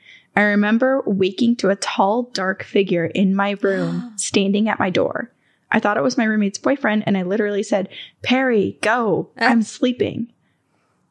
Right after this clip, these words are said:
Speaker 1: I called my parents the next morning, and they told me what had happened. My mom told me that it was as if there was this battle happening in the house.
Speaker 2: Oh, no.
Speaker 1: The second the kids started to play, doors slammed closed.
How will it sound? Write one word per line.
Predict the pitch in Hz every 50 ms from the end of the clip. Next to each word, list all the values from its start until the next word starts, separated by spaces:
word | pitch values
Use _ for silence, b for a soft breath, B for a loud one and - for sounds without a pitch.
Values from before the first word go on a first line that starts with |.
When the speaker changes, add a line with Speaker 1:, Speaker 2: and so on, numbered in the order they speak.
| _ _ _
Speaker 1:
I | 226 262
called | 240 262 254 -
my | 403 403
parents | - 285 233 220 240 - -
the | 226
next | 208 - 208 - - -
morning, | 240 196 196 190 190 190 202 214 - -
and | - 196 190
they | 190 202
told | - - - - -
me | 160 170
what | 175 - - 214
had | 202 214
happened. | 233 233 277 320 330 320 - - - - - 240 - - _ _ b b b b b b b b b -
My | 220 220
mom | 220 208 196 240 302 330
told | - - 208 190 196
me | 190 180 190 202 208 - _ _ _ _ _
that | - 208 - -
it | 214 214
was | 247 254 247 - - _ _ _
as | 214 208 202 196 214
if | 214 - -
there | - 202
was | 196 202 202 -
this | - 208 - -
battle | - 185 - 190 - 196 202 208 185 -
happening | - - - - - - - 185 170 -
in | - -
the | -
house. | - - - - - - - - - - - - -
Speaker 2:
Oh, | 185 185
no. | 180 175
Speaker 1:
The | 170 190
second | 190 185 247 254 269 285 285 285 - -
the | 262
kids | 247 - - - 233 190 190 185 - - -
started | - - 226 208 196 202 208 208
to | - -
play, | - - - 220 190 170 165 190 202 214 - _ _ _ _ _ - 214 185
doors | 180 196 190 190 196 208 220 240 240 - - - -
slammed | - - - - 185 180 180 185 185 190 190 208 214 - - -
closed. | - - - 202 - - - - - - - - -